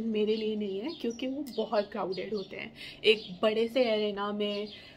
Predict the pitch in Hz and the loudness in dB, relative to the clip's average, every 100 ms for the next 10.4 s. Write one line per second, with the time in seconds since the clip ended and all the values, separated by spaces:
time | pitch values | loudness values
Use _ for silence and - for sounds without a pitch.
0 | - 208 208 208 185 202 220 220 226 220 | -10 -4 -2 -2 -2 -4 -4 -4 2 2
1 | 220 196 196 - - 196 202 190 185 190 | 2 0 -4 -8 -14 -8 -4 -2 -4 -4
2 | 185 190 - 202 196 208 190 196 190 190 | -6 -8 -10 -8 -4 -2 -4 -4 -4 -6
3 | 190 196 190 - 190 202 208 208 - 208 | -6 -8 -8 -6 -4 -2 -2 -4 -4 0
4 | 208 190 196 190 196 - 196 185 185 185 | 0 0 -4 -4 -6 -6 -8 -8 -12 -10
5 | 190 185 202 202 202 202 233 240 - 240 | -8 -2 -2 -2 -4 -2 -2 -2 -2 -2
6 | 220 220 233 214 196 - 202 196 - - | -2 -2 0 0 0 -6 -8 -8 -10 -12
7 | - - 233 262 320 349 - - 277 - | -14 -6 -2 0 0 -4 -6 -8 -10 -2
8 | 285 320 392 302 - 214 208 277 302 262 | -2 0 -2 -4 -4 -4 -2 -2 -4 -2
9 | 226 214 233 214 196 190 190 202 196 190 | -2 0 0 0 -4 -6 -10 -8 -8 -8
10 | - 262 262 | -8 -4 -4